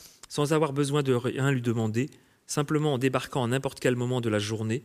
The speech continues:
en acceptant le café et la gnôle qu'elle lui sert dans un verre pas plus grand qu'un dé à coudre ou directement dans la tasse à café,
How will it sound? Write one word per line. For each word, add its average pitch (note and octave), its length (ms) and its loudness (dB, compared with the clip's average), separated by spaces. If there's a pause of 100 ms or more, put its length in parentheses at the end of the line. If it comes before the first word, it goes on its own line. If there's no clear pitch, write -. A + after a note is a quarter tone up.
(460)
en A2 80 -2
acceptant C3+ 440 0
le B2 80 2
café C3+ 320 -2
et - 20 4
la A2+ 100 2
gnôle C3+ 260 0
qu'elle A#2 140 -2
lui A2 100 -4
sert B2+ 240 -2
dans A#2 200 -2
un A2+ 80 0
verre A2+ 200 0
pas C3+ 120 -4
plus C#3 160 -6
grand B2+ 200 -2
qu'un A2 160 -2
dé B2+ 160 2
à A2+ 80 0
coudre C#3 360 -6
ou G2 40 -6
directement A#2+ 460 -2
dans A2+ 80 -2
la G2 100 -2
tasse A#2 240 -4
à F#2+ 80 -4
café, C#3+ 400 -6